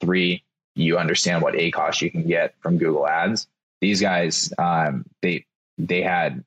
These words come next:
twenty percent A cos in the first two weeks, right out of the gates. They just totally nailed it. And it was,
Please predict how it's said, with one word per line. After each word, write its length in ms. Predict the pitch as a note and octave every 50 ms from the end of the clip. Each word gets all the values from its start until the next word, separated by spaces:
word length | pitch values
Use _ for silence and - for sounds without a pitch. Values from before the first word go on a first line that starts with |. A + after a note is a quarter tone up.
| _ _ _ _ -
twenty 280 | - - G2+ F#2+ F#2+
percent 320 | F2+ F2 F2 - - F2+ D#2+
A 140 | D#2+ E2 E2+
cos 480 | - E2+ D2+ C#2+ - - - - - -
in 120 | E2+ E2+
the 60 | E2
first 360 | - - E2+ E2+ E2 - -
two 160 | - - E2+ D2+
weeks, 420 | D#2+ D#2 D2+ - - - - - - _ _ _ _ _ -
right 280 | E2+ F2 F#2+ F#2+ G2
out 180 | F#2+ F#2 F2+ F2
of 60 | E2
the 60 | E2 D#2+
gates. 520 | - D#2 D2 C#2 C2 - - - - - - -
They 200 | - F#2 E2+ E2+
just 200 | E2 E2+ - -
totally 380 | - - E2 D#2+ E2+ E2+ D#2+
nailed 280 | D#2 - D#2+ - D#2+ F2
it. 180 | F2+ G2 - -
And 140 | - D#2+ D#2+
it 80 | D2+ -
was, 400 | C#2 D#2 D#2 D#2+ D#2 - -